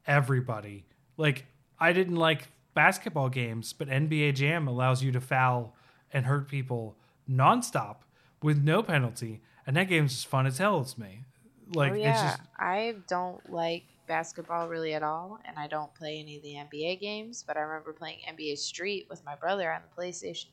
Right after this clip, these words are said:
Speaker 2: two, and that was fun.
Speaker 1: Yeah. So, Blood Bowl, you can literally kill your opponent's team. It can happen.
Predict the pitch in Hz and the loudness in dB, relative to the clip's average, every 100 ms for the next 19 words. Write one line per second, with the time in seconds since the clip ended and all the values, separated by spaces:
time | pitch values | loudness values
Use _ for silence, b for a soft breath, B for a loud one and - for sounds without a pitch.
0 | - 202 185 - - 92 - 55 - _ | -14 -10 -8 -8 -8 -8 -8 -10 -12 _
1 | _ - 151 190 170 - - _ b b | _ -6 -4 -4 -6 -10 -18 _ b b
2 | b b b _ _ - 160 247 202 117 | b b b _ _ -8 0 2 0 -2
3 | - _ _ _ _ _ _ _ _ _ | -10 _ _ _ _ _ _ _ _ _
4 | b b b b - 170 160 139 123 b | b b b b 2 4 6 4 -2 b
5 | b b _ _ _ _ _ - 143 220 | b b _ _ _ _ _ 0 4 4
6 | 190 185 214 - _ - 147 180 196 180 | 4 0 0 -12 _ -2 2 2 2 2
7 | 143 143 151 160 170 165 160 156 156 165 | 2 4 4 4 2 0 2 4 4 4
8 | 170 160 165 175 156 190 226 127 - b | 2 2 0 0 -2 -2 -2 -4 -10 b
9 | b 165 165 196 190 175 208 233 147 113 | b 0 2 4 4 4 2 2 -6 -6